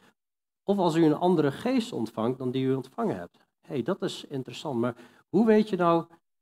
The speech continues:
precies hoe je een andere geest ontvangt? Hoe herkennen we nou het verschil tussen de Heilige Geest en een andere geest? Nou, we gingen ooit door het, eh, Johannesevangelie.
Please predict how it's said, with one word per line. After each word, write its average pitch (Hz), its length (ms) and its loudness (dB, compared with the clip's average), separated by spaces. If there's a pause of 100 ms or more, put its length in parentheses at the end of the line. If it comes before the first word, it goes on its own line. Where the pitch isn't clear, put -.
precies - 380 -2
hoe 170 180 2
je 143 100 4
een 143 140 -2
andere 143 320 -2
geest - 360 -4
ontvangt? 107 360 -10
Hoe 202 140 6
herkennen 175 360 2
we 160 60 2
nou 160 300 4 (380)
het - 140 -12
verschil 202 360 0
tussen 165 240 -2
de 143 80 0
Heilige 196 420 2
Geest 185 380 -2
en 156 180 -2
een 160 120 0
andere 151 440 0 (280)
geest? 90 440 -10 (1600)
Nou, 143 140 2
we 143 60 2
gingen 185 160 4
ooit 185 180 4
door 170 120 6
het, - 220 0
eh, 135 160 2
Johannesevangelie. 185 1000 2